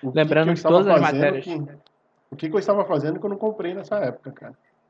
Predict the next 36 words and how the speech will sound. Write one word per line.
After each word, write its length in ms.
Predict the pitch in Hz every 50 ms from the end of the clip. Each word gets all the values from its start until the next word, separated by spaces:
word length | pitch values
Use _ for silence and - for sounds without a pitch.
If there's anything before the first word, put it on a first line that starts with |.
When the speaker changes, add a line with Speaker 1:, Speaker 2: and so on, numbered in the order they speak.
| - _ _ _ _ _ _ _ _ - - - -
Speaker 2:
<laughs> 880 | - 151 - - - 262 269 302 311 320 311 - - - 320 311 269 -
Lembrando 540 | 190 180 175 175 170 170 170 175 180 185 180
que 80 | -
todas 300 | - 185 185 196 196 185
as, 280 | 180 185 175 185 175 -
as 120 | 151 143
matérias 420 | 160 165 156 156 - 156 147 151 151
que 80 | 165
a 20 | 156
gente 100 | 143 -
tá 100 | 165 147
comentando 440 | - 170 156 151 139 - 151 147
estão 260 | 147 135 - - 170 170
no 120 | 160 151
site 340 | - - 143 131 131 - 147
agora, 280 | 131 123 135 147 151
são 140 | - - 147
matérias 320 | 131 135 131 131 135 135 139
da, 120 | 143 131
dessa 340 | 127 - - 143 131 - 139
última 240 | 143 139 - 135 135
semana. 640 | - - 139 131 139 156 175 190 196 - - 113 - - - _
Essa 220 | - 147 - -
aqui, 120 | 147 -
por 140 | - - 151
exemplo, 260 | 147 139 143 135 135
foi 120 | - 156 139
feita 640 | - - 139 131 127 131 - 139 127 123 120 117 - _ _ - - _ _ _ -
no 80 | 160
dia 100 | 147 180
trinta, 340 | 170 175 208 269 311 - 226
né? 140 | 196 226 208
Vulgarmente 680 | 170 156 147 151 143 156 160 175 170 170 160 156 -
conhecido 300 | - 151 143 - 151 143
como 180 | - 175 185 202
ontem. 480 | 190 175 185 202 220 - 262 262 -